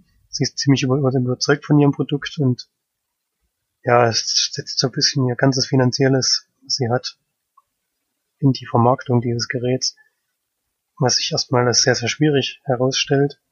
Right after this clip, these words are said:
denn irgendwie will keiner diese Geräte kaufen, die haben auch noch eine hohe Lebens-, äh, Dauer, was jetzt so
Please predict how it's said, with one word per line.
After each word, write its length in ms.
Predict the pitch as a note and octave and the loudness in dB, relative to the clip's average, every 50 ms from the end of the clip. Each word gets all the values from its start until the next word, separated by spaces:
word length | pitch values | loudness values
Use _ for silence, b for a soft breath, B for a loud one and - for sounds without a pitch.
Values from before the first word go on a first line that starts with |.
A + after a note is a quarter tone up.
| _ _ _ _ _ _ _ _ _ _ _ _ _ _ _ _ _ _ _ _ _ _ _ _ _ _ _ - | _ _ _ _ _ _ _ _ _ _ _ _ _ _ _ _ _ _ _ _ _ _ _ _ _ _ _ -2
denn 340 | C#3 B2 A#2+ A#2 B2 C3+ C#3 - | 0 2 4 4 2 0 -2 -4
irgendwie 380 | C3 B2 A#2 A2+ A#2 A#2 A2+ A2+ | -4 -4 -2 -2 -2 -2 -2 -2
will 140 | A#2 A#2 A#2 | -4 -4 0
keiner 500 | - B2 A#2+ A#2 A#2 A2+ A2+ A#2 B2 C#3 - _ _ _ _ _ _ _ _ _ _ _ _ _ _ _ _ _ _ _ _ _ _ _ _ _ _ _ _ _ _ _ - - - | 0 2 2 2 2 0 0 -2 -6 -10 -14 _ _ _ _ _ _ _ _ _ _ _ _ _ _ _ _ _ _ _ _ _ _ _ _ _ _ _ _ _ _ _ -12 -8 -6
diese 240 | C3 A2+ - - | -6 -4 -4 -6
Geräte 320 | - - - A#2+ A#2 A2 A2 | -6 -4 0 0 0 0 0
kaufen, 420 | - - - C#3 C3+ C3 B2+ A#2 | -2 -2 0 0 2 2 2 2
die 100 | A2 A2 | 2 2
haben 100 | A2+ A#2+ | 2 4
auch 80 | A#2+ A2+ | 4 4
noch 280 | A2+ A#2 A2+ A2 A2 | 4 2 2 0 0
eine 100 | - A#2 | -2 -2
hohe 180 | A2+ B2 B2+ B2+ | -2 0 0 0
Lebens-, 420 | A#2+ B2+ B2+ C3 B2 - - - - | 0 0 2 2 2 2 0 -2 -2
äh, 240 | D3 B2 A#2+ A#2+ B2 - _ _ _ _ _ _ _ _ _ _ _ _ | -2 -2 -2 -4 -6 -10 _ _ _ _ _ _ _ _ _ _ _ _
Dauer, 360 | - C3+ B2 B2+ C3 B2+ B2 _ _ _ _ _ _ _ _ _ _ _ _ _ _ _ _ _ _ | -4 -2 0 0 0 -2 -2 _ _ _ _ _ _ _ _ _ _ _ _ _ _ _ _ _ _
was 180 | - B2 G#2+ - | 0 0 0 0
jetzt 180 | A#2+ A2+ - - | -2 -2 -2 -2
so 200 | - A#2 A#2+ | -2 -2 -4